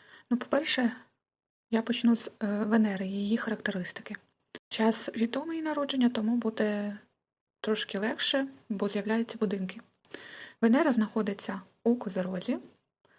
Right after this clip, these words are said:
у четвертому будинку, в поєднанні з Нептуном, з третього. Тобто, можливо, це буде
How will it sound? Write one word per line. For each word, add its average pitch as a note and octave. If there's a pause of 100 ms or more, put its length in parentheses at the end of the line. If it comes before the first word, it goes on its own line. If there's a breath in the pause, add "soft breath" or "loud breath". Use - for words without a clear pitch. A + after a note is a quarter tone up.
(420 soft breath)
у A3+
четвертому G#3
будинку, F#3
в -
поєднанні G#3
з A#3+
Нептуном, F#3 (320)
з -
третього. F#3 (960)
Тобто, G#3 (460)
можливо, A3 (1000 loud breath)
це -
буде A3+